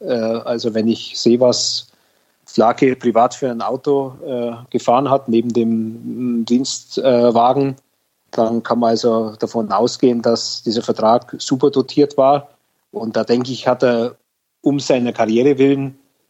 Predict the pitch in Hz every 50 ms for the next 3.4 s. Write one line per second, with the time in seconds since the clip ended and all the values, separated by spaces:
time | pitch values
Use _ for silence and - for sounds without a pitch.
0 | _ _ _ _ _ _ - 135 123 123 - - - 131 123 107 - 127 117 113
1 | - 147 139 139 - - 127 123 120 107 110 113 110 - - 113 101 98 95 113
2 | 113 107 113 104 101 104 104 107 104 101 101 101 101 107 104 - - 104 - -
3 | - 107 110 104 104 107 107